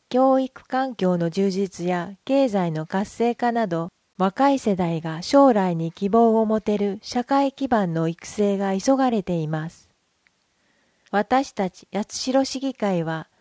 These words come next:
その役割と責任の重さを自覚し、議会改革の一層の推進、および議会の権能強化に努め、市民福祉の向上、並びに本市の持続的発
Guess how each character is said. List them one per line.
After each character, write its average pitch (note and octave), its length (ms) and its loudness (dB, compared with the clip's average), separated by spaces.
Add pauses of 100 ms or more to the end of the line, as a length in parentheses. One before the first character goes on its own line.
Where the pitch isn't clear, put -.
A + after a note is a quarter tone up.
(160)
そ A3+ 160 0
の A#3 160 2
役 A3 280 -2
割 G#3+ 300 0
と G#3 300 -4
責 B3 360 -6
任 B3+ 300 -4
の B3 180 0
重 B3+ 160 -2
さ G#3 220 0
を F3 60 0
自 E3 160 -8
覚 F#3+ 280 -8
し、 F3 360 -10 (480)
議 B3 120 -4
会 G#3 280 0
改 G#3 240 -4
革 G#3 320 -6
の F#3+ 180 0
一 G#3 100 -6
層 B3 460 0
の A#3 180 -4
推 B3 240 -2
進、 A3+ 400 -8 (400)
お A#3+ 140 0
よ A3 180 4
び E3+ 300 -6
議 A#3 160 -6
会 A3 280 0
の E3+ 160 -2
権 A#3+ 340 -4
能 B3 240 0
強 B3+ 240 2
化 F#3+ 160 -2
に E3 180 -4 (180)
努 F3+ 140 -2
め、 E3 240 -6 (540)
市 C4+ 180 -2
民 F#3+ 300 0
福 - 220 -4
祉 G3 200 -4
の F#3+ 160 0
向 A3 300 2
上、 G#3 340 -2 (500)
並 A3 300 0
び A3 140 0
に G#3+ 280 -4
本 C4+ 260 0
市 F#3+ 140 -6
の D#3+ 180 -2
持 E3 120 -10
続 A#3 260 0
的 A#3 280 -4
発 G#3+ 200 -6